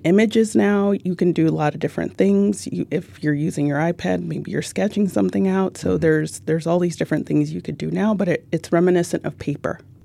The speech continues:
Speaker 2: That's interesting, too, because back in the day, I O S, all the Apple devices, they had that sort of trying to look like real things. They're trying to look like a real calculator, trying to look like a real clock. And then they went flat. They're like, everything is just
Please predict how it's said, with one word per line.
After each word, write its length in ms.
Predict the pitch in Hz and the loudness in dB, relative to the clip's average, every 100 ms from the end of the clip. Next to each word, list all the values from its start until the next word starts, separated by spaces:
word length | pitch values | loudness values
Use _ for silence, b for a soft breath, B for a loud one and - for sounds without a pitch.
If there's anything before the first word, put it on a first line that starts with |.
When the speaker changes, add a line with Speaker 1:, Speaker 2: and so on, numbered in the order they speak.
| - | 4
Speaker 2:
That's 240 | 139 139 | 6 6
interesting, 380 | 196 208 143 135 | 2 -2 2 2
too, 120 | 156 | 4
because 240 | 123 110 101 | 2 0 2
back 300 | 107 104 104 | 2 2 2
in 60 | |
the 100 | 95 | -2
day, 720 | 90 127 139 104 92 90 90 92 b b b b | 2 4 6 6 6 2 -2 -6 b b b b
I 180 | 90 92 | 0 2
O 140 | 87 85 | 2 2
S, 280 | 82 82 - | 0 0 0
all 100 | 92 | 2
the 100 | 82 | 2
Apple 260 | 85 87 90 | 0 -2 -4
devices, 800 | 87 80 80 82 90 82 80 80 | -4 -2 -2 -4 -6 -6 -8 -4
they 380 | 92 98 95 | 2 2 2
had 400 | 87 90 85 78 | 0 -2 -2 -4
that 260 | 85 82 - | -4 -4 -6
sort 260 | - 87 80 | -6 -4 -4
of 200 | 78 - - b b b - | -6 -10 -20 b b b -4
trying 300 | 117 104 92 | 2 2 2
to 60 | |
look 280 | 95 123 120 | 4 4 2
like 180 | 90 - | -2 -2
real 200 | 92 - | -4 -4
things. 280 | - 87 101 | -6 -6 -6
They're 100 | 90 | -4
trying 180 | 92 | -2
to 80 | 87 | 0
look 200 | 90 98 | 0 0
like 140 | 95 85 | -2 -2
a 60 | |
real 180 | 87 82 | -2 -2
calculator, 560 | - 80 - 90 90 80 | -4 -6 -4 -6 -4 -6
trying 220 | 85 82 | -6 -4
to 60 | |
look 180 | 82 98 | -4 -4
like 180 | 87 - | -6 -6
a 40 | |
real 180 | 80 80 | -4 -6
clock. 480 | - - 78 78 - b b b b | -4 -2 -2 -2 -8 b b b b
And 120 | 90 | 0
then 100 | 104 | 4
they 100 | 104 | 4
went 400 | 98 90 85 - | 4 2 0 -4
flat. 400 | - 151 160 82 - | -6 2 2 2 -4
They're 120 | 85 | -4
like, 120 | 85 92 | -2 -2
everything 320 | 95 104 101 | -2 0 -2
is 140 | 85 | -2
just 560 | - 92 87 82 - | -2 -2 -2 -4 -10